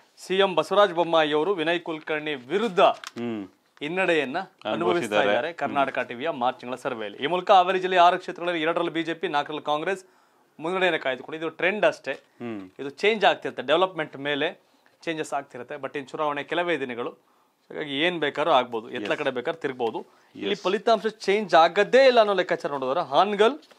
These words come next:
Speaker 1: ಬಹುತೇಕ ರಿಸಲ್ಟ್ ಕಾಂಗ್ರೆಸ್ವರೆಗೂ ಹಾಗೆ ಹೋಗಬಹುದು.
Speaker 2: ಹ್ಮ್.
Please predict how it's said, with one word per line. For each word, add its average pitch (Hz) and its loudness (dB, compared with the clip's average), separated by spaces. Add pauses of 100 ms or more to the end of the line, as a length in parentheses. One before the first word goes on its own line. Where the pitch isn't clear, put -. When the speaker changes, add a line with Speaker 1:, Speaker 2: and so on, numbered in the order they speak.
(420)
Speaker 1:
ಬಹುತೇಕ 165 0
ರಿಸಲ್ಟ್ 165 0
ಕಾಂಗ್ರೆಸ್ವರೆಗೂ 160 0
ಹಾಗೆ 139 4
ಹೋಗಬಹುದು. 127 -2
Speaker 2:
ಹ್ಮ್. 117 -8